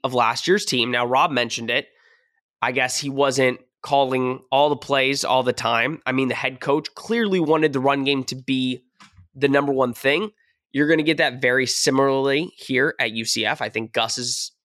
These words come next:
listen, there's no secret. He wants to run the football. But in the tweet, like you see right here, U A B in passing was a hundred fourth.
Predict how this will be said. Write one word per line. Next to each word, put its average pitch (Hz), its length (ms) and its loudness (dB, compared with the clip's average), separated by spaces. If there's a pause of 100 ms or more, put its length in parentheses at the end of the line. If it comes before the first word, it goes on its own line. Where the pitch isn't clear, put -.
(140)
listen, 117 480 -6
there's 117 220 -10
no 117 360 -2
secret. - 440 -2 (260)
He - 160 -10
wants 113 220 -2
to 131 80 0
run 131 80 2
the 127 80 -8
football. 208 400 -2 (500)
But - 260 0
in 214 120 4
the 247 40 4
tweet, 208 360 -4 (100)
like 156 240 -2
you 156 80 -4
see 156 160 0
right 147 220 4
here, 110 260 -4 (380)
U 202 260 2
A 220 100 4
B 151 320 0 (160)
in 139 140 2
passing 185 500 0
was 147 120 2
a 127 60 2
hundred 180 320 2
fourth. - 440 -8